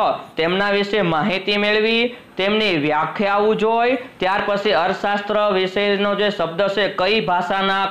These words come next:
કયા શબ્દ પરથી ઉતરી આવેલો છે અને શબ્દ શું કહેવાનો છે એના વિશેની માહિતી આપણે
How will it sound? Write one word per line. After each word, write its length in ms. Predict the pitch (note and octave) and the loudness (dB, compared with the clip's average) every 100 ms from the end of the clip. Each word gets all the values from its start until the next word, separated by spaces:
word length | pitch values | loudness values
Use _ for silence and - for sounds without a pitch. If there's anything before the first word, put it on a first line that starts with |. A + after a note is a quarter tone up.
| - | -2
કયા 260 | F3+ F#3+ G3+ | -2 0 -2
શબ્દ 220 | G3 F3 F#3+ F#3+ | -4 -2 -2 -2
પરથી 320 | F#3+ F#3+ G3+ | -2 -2 -2
ઉતરી 400 | F3 E3+ F#3+ G3 | 0 0 0 0
આવેલો 340 | F#3+ G3 G3 G3+ | 0 0 2 0
છે 220 | G#3 G#3+ | 0 0
અને 240 | F3+ F#3+ | 0 -2
શબ્દ 400 | F#3 F#3+ F#3 G#3 | 0 -2 0 0
શું 320 | G3 - G#3 G3+ | 0 -2 -4 -2
કહેવાનો 500 | G3+ G3 G3 G3+ G3+ | -2 0 0 0 0
છે 180 | G#3 G3 D3+ - - | 0 -2 -2 -8 -4
એના 240 | E3 G3+ | -2 0
વિશેની 460 | G3+ G3 G3+ G3+ G3+ | 0 0 0 0 0
માહિતી 720 | F3+ F3 A#3 G#3 A#3+ F#3+ C#3 - - | 0 0 0 0 0 0 -2 -8 -4
આપણે 320 | F3 G3 G3 | -2 0 0